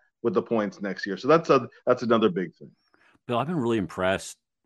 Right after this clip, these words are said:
Speaker 2: with the skating ability in particular. I know he's only got the one goal, Owen Tippett, he got against the Rangers, the second goal of the game. But what I've been really impressed with is the skating ability for a guy with his stature and frame. He's got a really good burst. I,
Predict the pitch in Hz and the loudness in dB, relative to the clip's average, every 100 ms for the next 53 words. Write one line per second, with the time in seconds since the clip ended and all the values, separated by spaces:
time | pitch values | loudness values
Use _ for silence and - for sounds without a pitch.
0 | 90 92 85 82 - - - - 104 123 | -12 -8 -8 -8 -10 -8 -10 -8 -6 -4
1 | 135 127 110 85 95 90 87 82 80 78 | -4 -6 -6 -4 -4 -2 -4 -4 -8 -12
2 | - - 78 110 143 135 127 - 110 82 | -12 -8 -6 -6 -4 -4 -4 -4 -4 -2
3 | 98 98 90 90 92 87 87 78 92 80 | -2 0 0 0 -2 -4 -8 -8 -10 -6
4 | 87 82 80 82 82 78 - 80 78 78 | -6 -6 -8 -8 -10 -12 -10 -8 -8 -8
5 | 80 - - 80 - 82 76 69 55 82 | -12 -16 -12 -12 -12 -10 -10 -12 -10 -8
6 | 73 60 - _ _ _ _ _ 80 101 | -8 -10 -18 _ _ _ _ _ -6 -4
7 | 92 101 87 90 95 104 95 80 - 80 | -2 -2 -2 -2 0 0 0 -2 -6 -6
8 | - 80 80 76 78 - - - 113 131 | -8 -12 -12 -12 -12 -10 -10 -10 -6 -4
9 | 110 82 71 80 80 78 71 87 82 73 | -2 -4 -6 -6 -6 -8 -10 -8 -8 -8
10 | 78 78 87 101 104 101 90 85 - 90 | -10 -2 0 2 0 -4 -6 -8 -6 -8
11 | 82 - 87 82 - 80 69 64 - 71 | -8 -10 -6 -6 -6 -10 -10 -12 -12 -10
12 | 67 58 _ _ _ - 123 170 151 - | -10 -14 _ _ _ -10 -6 -2 -2 -4
13 | _ - 85 92 104 120 135 123 98 80 | _ -16 -12 -10 -6 2 6 6 4 0
14 | 92 69 90 82 - 80 101 | -4 -2 -2 -2 -4 -4 -4